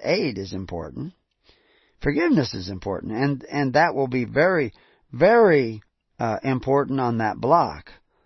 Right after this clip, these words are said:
Because there will be some guys on that block who have rubbed you the wrong way, done something that you don't like,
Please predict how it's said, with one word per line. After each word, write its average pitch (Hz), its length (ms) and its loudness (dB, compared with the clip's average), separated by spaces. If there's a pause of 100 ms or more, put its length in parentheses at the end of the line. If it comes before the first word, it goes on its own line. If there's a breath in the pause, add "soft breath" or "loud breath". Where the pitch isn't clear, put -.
(440)
Because 123 560 0
there 147 200 2
will 151 200 2
be 120 300 -2
some 190 400 0
guys 135 340 2
on 117 200 0
that 101 200 -4
block 101 480 -6 (360)
who 120 200 -4
have 104 320 -2 (100)
rubbed 127 420 -2
you 139 260 2
the 113 240 -4
wrong 113 520 0
way, 107 440 -2
done 120 320 -2
something 110 800 -4 (280)
that 101 160 -2
you 143 180 0
don't 131 320 2
like, 101 420 -8